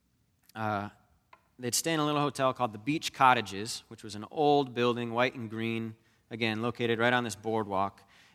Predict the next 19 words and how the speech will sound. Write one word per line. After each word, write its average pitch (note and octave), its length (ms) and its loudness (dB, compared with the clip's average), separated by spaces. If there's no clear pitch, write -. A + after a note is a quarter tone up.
And C3 80 0
it C3+ 60 0
was B2+ 140 -2
nostalgic D3 720 6
for - 160 -10
my B2 140 -2
dad. A2 400 2
It A2 60 -8
was G#2+ 120 -6
a A2 60 -4
building D#3+ 520 2
that C3+ 80 0
he C#3 200 -2
had B2 180 2
really C#3 220 0
fond B2 460 2
memories G#2+ 460 -6
tied G#2 380 -4
to. F#2 240 -14